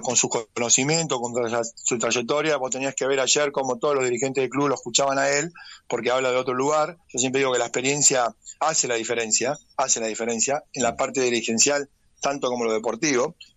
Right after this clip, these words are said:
Speaker 1: Y bueno, en lo dirigencial que estamos ocupando este lugar nosotros,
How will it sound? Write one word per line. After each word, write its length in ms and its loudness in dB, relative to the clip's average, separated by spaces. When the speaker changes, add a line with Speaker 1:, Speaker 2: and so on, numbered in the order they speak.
Speaker 1:
Y 80 -4
bueno, 200 0
en 60 -8
lo 60 0
dirigencial 480 2
que 80 -4
estamos 240 -2
ocupando 280 -2
este 120 -2
lugar 220 2
nosotros, 580 0